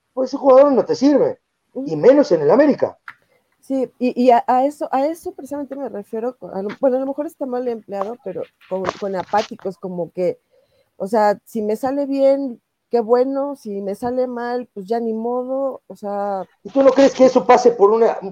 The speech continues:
Speaker 1: por una falta de exigencia de los directivos?
Speaker 2: Sí,
Speaker 1: ¿Por ejemplo?
Speaker 2: definitivamente. Sí, sí, sí, sí, definitivamente. O sea, no es, no es de ahí para, para, entre ellos, o sea, viene desde, desde arriba.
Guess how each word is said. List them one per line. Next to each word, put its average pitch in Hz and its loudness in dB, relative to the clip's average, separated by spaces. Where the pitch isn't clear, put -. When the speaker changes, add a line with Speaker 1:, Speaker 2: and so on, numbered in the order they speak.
Speaker 1:
por 196 2
una 214 2
falta 202 4
de 170 0
exigencia 165 -2
de 147 0
los 139 -2
directivos? 135 -2
Speaker 2:
Sí, 381 -4
Speaker 1:
¿Por - 0
ejemplo? 180 2
Speaker 2:
definitivamente. 254 -4
Sí, 381 -10
sí, 285 -12
sí, 294 -18
sí, 302 -18
definitivamente. 226 -14
O 190 -12
sea, 208 -4
no 226 -4
es, 240 -6
no 247 2
es 269 -2
de 240 2
ahí 240 2
para, 180 0
para, 175 -8
entre 185 0
ellos, 220 -2
o 151 -16
sea, 165 -6
viene 208 -2
desde, 160 -4
desde 135 -6
arriba. 175 -4